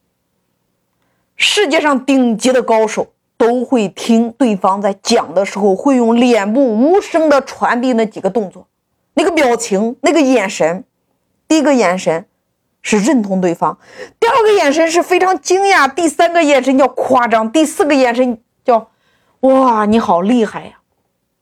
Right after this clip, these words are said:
所以你看，在听别人讲的时候，你一定要善于运用你的眼神、你的眉毛、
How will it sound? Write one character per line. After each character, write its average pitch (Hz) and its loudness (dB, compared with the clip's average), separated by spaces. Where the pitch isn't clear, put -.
所 - 2
以 415 2
你 330 0
看， 302 2
在 302 0
听 370 -2
别 262 0
人 349 -2
讲 202 -2
的 233 2
时 269 -6
候， 294 2
你 220 2
一 320 2
定 381 -2
要 240 2
善 311 -2
于 277 2
运 294 0
用 262 2
你 226 2
的 240 2
眼 196 -2
神、 170 -2
你 208 4
的 233 2
眉 202 0
毛、 202 0